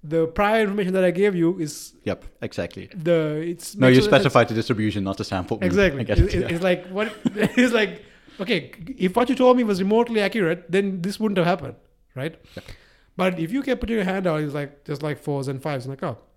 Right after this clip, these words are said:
Speaker 1: well,
Speaker 2: Yep.
Speaker 1: all right, fair enough." Like, um, uh, but it's not, so I'm, I'm trying to link the idea of being informative
Speaker 2: Mm-hmm.
Speaker 1: and being surprising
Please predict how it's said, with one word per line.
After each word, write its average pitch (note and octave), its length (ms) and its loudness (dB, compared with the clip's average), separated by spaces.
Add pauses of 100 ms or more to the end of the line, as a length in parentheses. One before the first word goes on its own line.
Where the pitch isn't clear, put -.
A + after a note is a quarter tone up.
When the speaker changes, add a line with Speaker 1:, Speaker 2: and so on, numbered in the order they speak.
(120)
Speaker 1:
well, A2 200 -16 (140)
Speaker 2:
Yep. A2+ 100 -20 (120)
Speaker 1:
all B2 60 -10
right, A#2+ 140 -10 (180)
fair D#3 140 -2
enough." F3 260 0
Like, D#3+ 300 -4 (1040)
um, B2 580 -4 (880)
uh, - 280 -16 (220)
but E3+ 320 -4 (160)
it's - 160 -6
not, G#3+ 240 2 (400)
so - 180 -6
I'm, F3 120 -6
I'm D3 80 -6
trying G#3 140 -2
to D#3 520 -6
link G3+ 460 -2
the D#3 380 -6
idea E3 360 0
of D#3 200 -2 (360)
being F3+ 360 -2
informative G3 840 -6 (280)
Speaker 2:
Mm-hmm. A2+ 260 0 (280)
Speaker 1:
and F3 420 -4
being F3 240 -4
surprising C3+ 680 -6